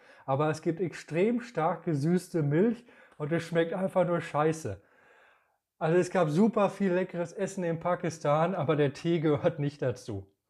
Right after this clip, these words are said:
Da es im Gegensatz zum Iran auch überhaupt keine Kaffeekultur gab, auch man generell keinen Kaffee kaufen kann, habe ich dann Folgendes gemacht. Ich habe mir einfach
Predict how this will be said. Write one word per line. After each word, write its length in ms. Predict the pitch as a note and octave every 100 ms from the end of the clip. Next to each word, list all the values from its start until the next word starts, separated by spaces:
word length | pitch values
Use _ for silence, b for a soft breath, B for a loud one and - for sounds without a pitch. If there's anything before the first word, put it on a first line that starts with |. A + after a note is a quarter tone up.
| _ _ _ b b b b
Da 180 | D3 E3+
es 120 | F3+
im 80 | E3
Gegensatz 380 | G3 F#3+ F#3 F#3
zum 120 | F3+
Iran 400 | D#3+ D3 F3 G3+
auch 140 | E3
überhaupt 320 | E3 E3 F#3
keine 200 | - E3+
Kaffeekultur 720 | D#3+ G3+ G3+ F#3+ D3+ C3+ D#3 C3
gab, 440 | C#3+ F3 - b b b b
auch 140 | C3+
man 320 | C#3 C#3+ C#3
generell 400 | C#3+ C#3 C3+ D#3+
keinen 240 | D#3+ C#3+ C#3
Kaffee 260 | D3+ D3
kaufen 380 | C3+ D3+ D#3+ D3
kann, 400 | C#3 C#3 G3 - B B B
habe 140 | - D#3+
ich 60 |
dann 120 | D#3+ F3
Folgendes 400 | A3 A#3 E3+ -
gemacht. 340 | C#3+ E3+ -
Ich 140 | D#3+
habe 160 | E3+ E3+
mir 120 | D#3+
einfach 460 | D3 D3 D3 C#3